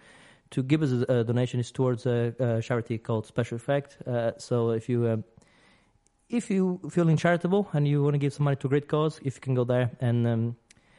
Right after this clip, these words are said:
and donate, that would be great, and support us in any way you can. And, uh, yeah, and a few days later, we have, uh, uh, that game coming out on the Switch, and I'll certainly be buying that. Not with the money from the,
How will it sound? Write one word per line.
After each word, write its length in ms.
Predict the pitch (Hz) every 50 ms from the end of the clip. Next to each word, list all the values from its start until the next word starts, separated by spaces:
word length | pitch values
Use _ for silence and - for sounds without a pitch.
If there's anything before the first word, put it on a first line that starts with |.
| _ _ -
and 120 | 139 127
donate, 240 | 123 123 131 135 135
that 60 | -
would 100 | 120 113
be 80 | 123 117
great, 240 | 113 135 160 156 -
and 80 | 123
support 280 | - - 117 - 123 117
us 80 | 120 113
in 120 | 113 120
any 140 | 120 120 120
way 100 | 120 117
you 120 | 117 117 113
can. 260 | - 143 143 147 147 - - - - - _ _ - -
And, 280 | 131 131 131 131 127
uh, 280 | 135 135 135 135 135 135 135
yeah, 220 | 190 233 185 127
and 140 | 120 127 131
a 40 | 123
few 180 | - - 139 131
days 200 | 147 143 127 123
later, 360 | 151 165 165 - 180 175 165 -
we 120 | 165 160 143
have, 260 | 139 170 165 156 156
uh, 300 | 160 160 160 160 160 165 156 - - - -
uh, 260 | 156 151 151 151 151
that 160 | 147 160 160 147
game 160 | 160 165 151
coming 220 | - 165 165 180
out 160 | 196 190 -
on 60 | - 135
the 60 | 127
Switch, 280 | - 190 185 - -
and 100 | 143 131
I'll 100 | 131 127
certainly 300 | 123 - 151 139 - 151
be 80 | 143 143
buying 260 | 139 156 156 156 139 123
that. 260 | 113 104 - - -
Not 180 | 156 196 208 202
with 100 | 175 156
the 60 | 160
money 200 | 156 156 156 151
from 160 | - 160 147 147
the, 120 | 147